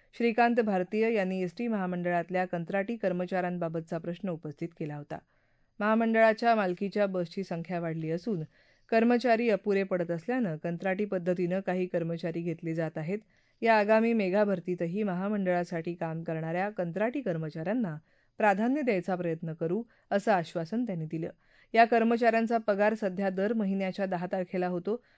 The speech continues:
त्यामुळे काही आर्थिक अडचणी त्यांच्यासमोर नाहीत, असं प्रतिपादनही त्यांनी केलं. प्रवीण दरेकर आणि अनिल परब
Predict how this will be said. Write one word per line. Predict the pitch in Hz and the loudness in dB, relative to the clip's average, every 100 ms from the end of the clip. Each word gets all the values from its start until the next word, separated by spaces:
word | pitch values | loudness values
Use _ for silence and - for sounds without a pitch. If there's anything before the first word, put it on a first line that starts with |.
| _ | _
त्यामुळे | 208 185 190 208 | 0 0 0 0
काही | 196 196 233 | 0 0 0
आर्थिक | 190 165 262 277 | 0 -2 -4 -2
अडचणी | 185 175 185 | -2 -2 -4
त्यांच्यासमोर | 202 180 165 175 170 165 160 | -4 -4 -4 -6 -6 -6 -6
नाहीत, | 160 160 220 - _ - | -6 -4 -6 -10 _ -4
असं | 196 208 | -2 -2
प्रतिपादनही | 196 185 190 180 160 165 165 220 | -2 -2 -2 -4 -2 -2 -2 -4
त्यांनी | 180 151 | -4 -6
केलं. | 165 160 - _ _ _ | -6 -6 -8 _ _ _
प्रवीण | 214 214 240 | 2 4 4
दरेकर | 220 202 208 240 | 4 2 0 0
आणि | 240 | 0
अनिल | 190 165 165 | 0 -2 -2
परब | 165 208 | -2 -2